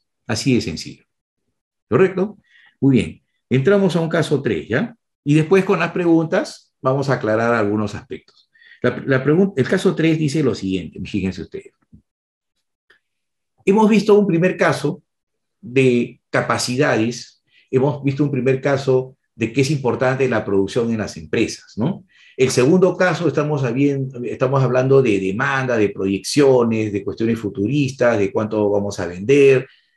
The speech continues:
¿no? De planificar la empresa en el futuro, pero ahora estamos viendo todo lo que es inversiones y financiamiento,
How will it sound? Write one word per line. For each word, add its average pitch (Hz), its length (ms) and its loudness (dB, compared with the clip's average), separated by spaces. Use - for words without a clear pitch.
¿no? 117 360 -4
De 107 160 0
planificar 101 960 -2
la 95 100 -4
empresa 110 360 -2
en 101 80 -2
el 92 100 -4
futuro, 113 600 0
pero 120 240 2
ahora 131 200 2
estamos 127 280 -2
viendo 117 420 -2
todo 123 200 6
lo 117 160 2
que 113 140 0
es 110 140 -6
inversiones 101 720 -2
y 95 60 -6
financiamiento, 90 1120 -6